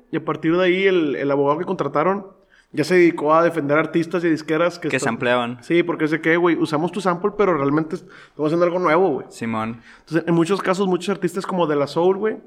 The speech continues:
Speaker 1: eh, que se la pasan sampleando, pero eso apenas ahorita están empezando a, ahí te va lo que hacen esos güeyes, lo que hacen es, to-, o sea, escuchan un sample, lo tocan en vivo, o sea, lo, lo graban de manera orgánica, lo que querían
Speaker 2: Simón.
Speaker 1: poner, y luego ya lo ponen,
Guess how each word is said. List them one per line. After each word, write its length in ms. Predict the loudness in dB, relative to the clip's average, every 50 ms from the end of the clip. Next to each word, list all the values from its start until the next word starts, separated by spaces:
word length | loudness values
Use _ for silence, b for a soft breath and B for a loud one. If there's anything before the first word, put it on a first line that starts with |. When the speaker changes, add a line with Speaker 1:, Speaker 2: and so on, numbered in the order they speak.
| -20 b b b b b b b b b _ _
Speaker 1:
eh, 400 | -4 -2 0 0 0 0 -2 -2 -4
que 60 | -6
se 100 | -4 -2
la 120 | -2 -2 0
pasan 200 | 0 0 0 0
sampleando, 340 | -2 0 0 0 0 -2
pero 100 | -2 -2
eso 80 | -2 -4
apenas 340 | -2 -2 0 0 0 0 0
ahorita 220 | 0 0 0 -2
están 200 | -4 -4 -2 -2 -2
empezando 440 | -2 -4 -4 -4 -2 -2 0 2
a, 400 | 2 2 2 2 0 -2 -4 -6 -8
ahí 100 | -10 -6
te 100 | -4 -2
va 80 | -2
lo 80 | -2 -2
que 80 | -4 -6
hacen 140 | -6 -6 -6
esos 160 | -8 -6 -4
güeyes, 180 | -4 -2 -2 -4
lo 80 | -4
que 80 | -4 -6
hacen 180 | -6 -4 -4
es, 220 | -4 -6 -6 -8 B B B B B -6
to-, 140 | -6 -6 -6 -4
o 60 | -2
sea, 200 | 0 0 0 -2 -6
escuchan 320 | -12 -8 -4 -2 -2 -2
un 60 | -2
sample, 320 | -2 -2 -2 -2 -2 -2 -2
lo 160 | -2 -2 -2
tocan 240 | -2 -2 -2 -2 -2
en 120 | -2 -2
vivo, 220 | -2 -2 0 -2
o 340 | -2 -2 -6 -16 -20 _ _ _ _ _ _ _ _ _ _ _ _ _ _ _ _ _ _ _ _ _ _ _
sea, 120 | -6 -4
lo, 180 | -4 -2 -4 -4 -2
lo 120 | 0 0 2
graban 200 | 2 2 2 2
de 80 | 0
manera 260 | -2 -2 0 0 0
orgánica, 460 | 0 0 -2 -2 -4 -4 -6 -6 -6 -6
lo 80 | -6
que 80 | -6 -8
querían 200 | -8 -6 -4 -4 -2
Speaker 2:
Simón. 80 | -2
Speaker 1:
poner, 280 | -2 -2 -2 -4 -4 -4
y 20 | -4
luego 120 | -4 -4
ya 80 | -2 -2
lo 120 | -4 -4
ponen, 300 | -4 -6 -6 -6 -10 -14